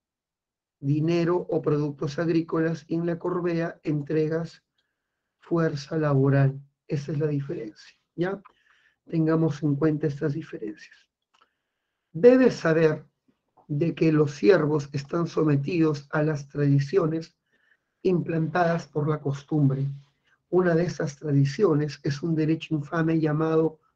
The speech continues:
pernada. La pernada o prima noctem permite a un señor tener intimidad con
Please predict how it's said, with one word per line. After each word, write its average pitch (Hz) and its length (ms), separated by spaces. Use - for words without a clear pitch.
pernada. 147 640
La 160 220
pernada 175 680
o 156 140
prima 156 300
noctem 165 520
permite 165 520
a 170 40
un 170 80
señor 180 560
tener 175 480
intimidad 208 960
con 196 460